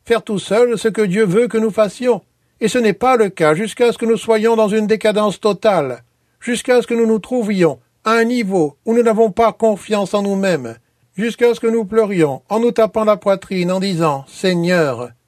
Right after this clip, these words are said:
aie pitié de moi, pécheur. » Vous vous souvenez de ce type, ce publicain qui faisait cela dans le temple, dans Luc dix-huit.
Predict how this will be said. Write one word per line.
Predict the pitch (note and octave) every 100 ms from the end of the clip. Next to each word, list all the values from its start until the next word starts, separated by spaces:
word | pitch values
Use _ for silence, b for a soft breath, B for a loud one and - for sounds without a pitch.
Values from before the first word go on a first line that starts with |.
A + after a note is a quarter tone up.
| _ -
aie | A#3
pitié | G#3 G#3+ F3+ G#3 G3+
de | F#3+
moi, | F3 E3 D#3 C#3 - -
pécheur. » | F#3 E3 F#3+ F3+ C#3+ A2 A2 - _ _ -
Vous |
vous | A3+ A3+
souvenez | A#3 G#3 C4 C#4
de | A#3
ce | A3+
type, | G#3+ F#3 E3+ - E3+
ce | E3+ A3+
publicain | B3+ A#3 A#3 F#3+ G#3 F#3
qui | F3+ A3
faisait | A#3+ B3
cela | A#3+ A3+ G3 F#3+
dans | F#3
le | F#3 F#3
temple, | - E3+ D#3 E3
dans | E3 G#3
Luc | G#3 G#3+ G#3
dix-huit. | G#3 G#3 A3 G3+ -